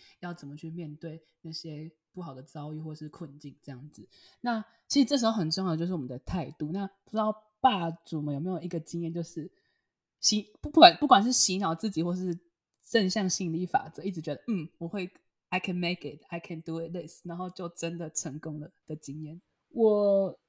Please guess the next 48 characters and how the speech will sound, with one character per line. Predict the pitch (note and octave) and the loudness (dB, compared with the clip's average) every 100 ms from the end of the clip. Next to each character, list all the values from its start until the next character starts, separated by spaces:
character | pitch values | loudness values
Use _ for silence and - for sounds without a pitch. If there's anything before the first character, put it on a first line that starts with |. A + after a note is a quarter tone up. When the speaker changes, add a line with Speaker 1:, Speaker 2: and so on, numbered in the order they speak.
| _ _ _ | _ _ _
Speaker 2:
我 | B3 A#3+ | 6 6
因 | A#3+ D#4+ | 8 8
为 | E4 D#4+ C#4+ | 8 8 6
之 | A3+ C#4+ | 6 4
前， | C#4+ B3 G3+ | 4 6 6
我 | G3 G3 | 6 10
不 | G#3 | 12
知 | |
道 | F#4 | 12
有 | |
没 | D#4 | 12
有 | A#3 | 12
分 | F#3+ G#3 G3 | 10 4 2
享 | F#3+ F#3 | 2 -4
过， | F#3 F3 | -6 -8
其 | G3 A#3 | -4 -2
实 | A#3 | 4
我 | A#3 | 6
跟 | G3 G#3+ G#3+ | 8 6 6
Doctor | G#3 G3 G#3 G3 | 4 2 2 2
Liu | G3+ | 4
都 | F#3+ G3 F#3+ | 6 6 6
非 | F#3 G#3 G#3 | 6 4 4
常 | G3 F3+ | 4 2
的 | F3 | 2
喜 | D#3 F#3 | 0 -6
欢 | E3 F#3 F3+ F#3 - - - | -6 -2 0 0 -4 -20 -6
一 | - | 6
个 | G3+ | 10
YouTuber， | G3 G3+ F#3+ - G3 F3+ F3 | 12 10 6 4 4 4 2
叫 | E3+ F3+ | 4 4
做 | E3+ F#3+ F3+ E3+ - - | 4 4 6 4 -2 10
The | F#3+ | 10
Doodoo | E3+ G3+ F#3+ F3 | 12 12 12 12
Man。 | E3 - - - _ | 8 -4 -14 -20 _
这 | - F4+ | 8 10
边 | F#4+ | 12
就 | F4+ | 10
是 | F4 F4+ D#4+ C4+ | 12 12 12 10
小 | - G#3+ | 10 10
宣 | G3 C#4 | 12 10
传 | C4 G#3+ | 12 12
一 | F#3+ | 12
下， | A#3 A3 | 12 10
他 | A3 | 10
的 | A3 A3 G3 | 10 12 12
那 | F#3+ G3 G3 | 12 10 8
个 | G3 F3 E3+ | 8 8 6